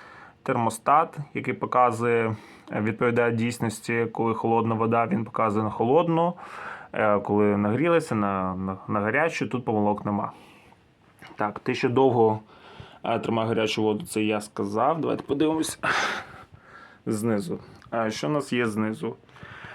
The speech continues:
А, в нас є така лампочка, коли він нагрітий, вона вимикається.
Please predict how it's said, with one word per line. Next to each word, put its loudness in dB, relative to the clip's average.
А, 4
в 2
нас 0
є 2
така -4
лампочка, 0
коли 2
він 0
нагрітий, 0
вона 0
вимикається. -2